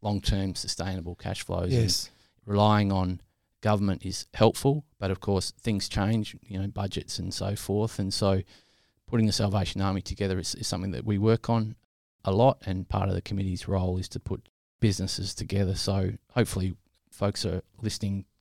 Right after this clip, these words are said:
Speaker 1: listening to the podcast and think, "Oh, well, you know, we'd like to get involved in the Salvation Army." Can help you do that as well.
Speaker 2: When I, um, I, I look at your role there, you can see there's a lot of passion involved with that, and you,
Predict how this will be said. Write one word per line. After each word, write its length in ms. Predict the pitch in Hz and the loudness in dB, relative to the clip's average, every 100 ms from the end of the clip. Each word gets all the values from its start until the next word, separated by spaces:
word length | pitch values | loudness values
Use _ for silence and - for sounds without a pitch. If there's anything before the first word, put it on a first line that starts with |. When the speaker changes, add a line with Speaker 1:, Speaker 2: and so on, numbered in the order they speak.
| - | -12
Speaker 1:
listening 300 | 107 113 95 | -10 -10 -10
to 120 | - | -16
the 100 | 92 _ _ - | -20 _ _ -6
podcast 560 | 98 101 - 104 - | -4 -2 -2 -2 -4
and 100 | 95 | -8
think, 220 | - 101 104 | -10 -6 -2
"Oh, 40 | |
well, 300 | 101 98 95 | 0 -2 -4
you 80 | 113 | -8
know, 80 | 104 | -14
we'd 180 | 101 92 | -16 -14
like 140 | 95 | -14
to 80 | - | -8
get 120 | - | -8
involved 520 | 90 101 - 101 92 | -6 -8 -8 -6 -4
in 80 | - | -6
the 80 | 98 | -8
Salvation 500 | - 101 98 98 - | -6 -4 -4 -4 -4
Army." 220 | 98 98 | -4 -4
Can 180 | - - _ _ _ _ - | -8 -18 _ _ _ _ -12
help 160 | 82 | -8
you 60 | 92 | -6
do 180 | 98 95 | -4 -2
that 120 | 98 | -4
as 160 | 95 | -6
well. 160 | 123 113 _ _ _ _ _ _ _ _ _ | -12 -20 _ _ _ _ _ _ _ _ _
Speaker 2:
When 300 | 190 147 156 | 2 6 8
I, 240 | 131 120 | 6 6
um, 300 | 113 110 117 - | 2 0 -4 -4
I, 80 | 123 | -2
I 180 | 117 113 | 2 4
look 240 | 127 127 | 4 4
at 80 | - - _ _ _ _ _ | -2 -8 _ _ _ _ _
your 180 | 131 117 | 2 6
role 360 | 123 127 123 | 8 8 8
there, 300 | 120 123 117 | 6 4 4
you 180 | 113 113 | 2 0
can 280 | 113 113 110 - | 0 0 0 -6
see 380 | - - 127 123 | 0 2 4 2
there's 220 | 110 107 | 2 0
a 60 | 107 | 0
lot 140 | 110 | 0
of 80 | 98 | 4
passion 400 | - 131 113 113 | 4 4 0 -4
involved 520 | 104 101 107 113 113 | -4 -6 -2 -2 -2
with 140 | 117 104 | -4 -10
that, 180 | 107 - | -12 -14
and 300 | 127 110 107 | -10 -6 -6
you, 280 | 107 107 107 | -6 -10 -16